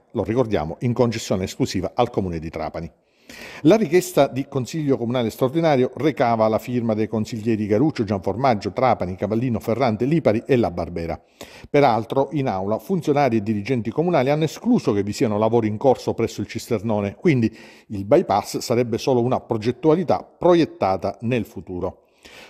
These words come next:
Non convinti delle dichiarazioni di sindaco e funzionari del servizio idrico, i consiglieri d'opposizione hanno operato una ispezione presso l'area del cisternone di San Giovannello, dove in effetti uno scavo è stato operato e un possibile bypass allestito dai tecnici di Sicilacque.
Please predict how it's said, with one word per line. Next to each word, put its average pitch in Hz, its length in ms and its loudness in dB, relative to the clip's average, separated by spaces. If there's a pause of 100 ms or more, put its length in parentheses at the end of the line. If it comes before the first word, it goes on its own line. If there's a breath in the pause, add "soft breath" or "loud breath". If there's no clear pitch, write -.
Non 170 200 4
convinti 123 520 0
delle 104 240 0
dichiarazioni 107 680 2
di 92 100 -10
sindaco 110 320 0
e 156 60 0
funzionari 156 640 0
del 95 100 -6
servizio 156 460 -2
idrico, 120 300 0
i 165 40 -2
consiglieri 185 480 2
d'opposizione 135 640 0
hanno 131 160 0
operato 127 420 0
una 139 160 0
ispezione 117 560 0
presso 123 300 -2
l'area 107 240 4
del 104 100 -2
cisternone 107 540 -2
di 104 80 -2
San 104 180 -2
Giovannello, 101 540 0
dove 127 260 4 (300 loud breath)
in 156 140 -2
effetti 135 520 -2
uno 123 180 -2
scavo 123 300 2
è 104 60 2
stato 113 360 2
operato 92 480 -4 (200 loud breath)
e 196 80 -2
un 170 100 2
possibile 123 480 2
bypass 110 480 0
allestito 123 560 -2
dai 120 160 2
tecnici 98 480 -6
di 95 80 -8
Sicilacque. 95 720 -4